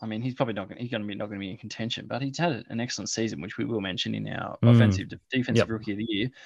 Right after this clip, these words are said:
Speaker 1: But yeah, for me, Bosa, as you've just said, has locked that up. I think his end of his season's just put his numbers well above everyone else. Um, comeback player of the year, Winston for you, Robinson for me,
Speaker 2: Yeah.
Speaker 1: C M C for Michael. C M C is probably the closest of a chance, but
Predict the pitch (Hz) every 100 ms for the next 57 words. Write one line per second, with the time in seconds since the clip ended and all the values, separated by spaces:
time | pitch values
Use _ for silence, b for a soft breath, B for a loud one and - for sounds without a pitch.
0 | B B B - 135 120 131 120 - 143
1 | 135 127 117 - 117 107 110 107 104 -
2 | 98 101 117 95 - 95 82 104 98 -
3 | 101 - - 120 101 _ _ _ _ 135
4 | 123 110 110 110 104 101 101 107 107 -
5 | - 113 107 107 98 101 - 110 98 95
6 | 95 92 90 90 95 92 90 - - 139
7 | 139 135 131 - 165 165 - 151 143 127
8 | 131 147 175 175 _ _ _ _ _ _
9 | 151 170 - 156 143 131 139 139 135 -
10 | 147 151 135 127 - 113 117 101 95 -
11 | - - - 143 139 127 127 123 123 117
12 | 113 120 120 113 113 - - 196 220 139
13 | 135 135 117 110 131 131 - 135 131 -
14 | 143 190 - 120 110